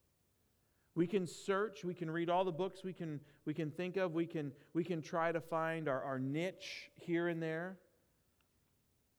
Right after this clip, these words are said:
But without Jesus, we're out of shape. And the song of the angels brings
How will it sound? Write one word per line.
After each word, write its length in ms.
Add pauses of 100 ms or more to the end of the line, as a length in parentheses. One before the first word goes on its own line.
(540)
But 180
without 420
Jesus, 800 (2250)
we're 120
out 140
of 120
shape. 220 (4000)
And 100
the 80
song 520
of 120
the 160
angels 460 (1200)
brings 340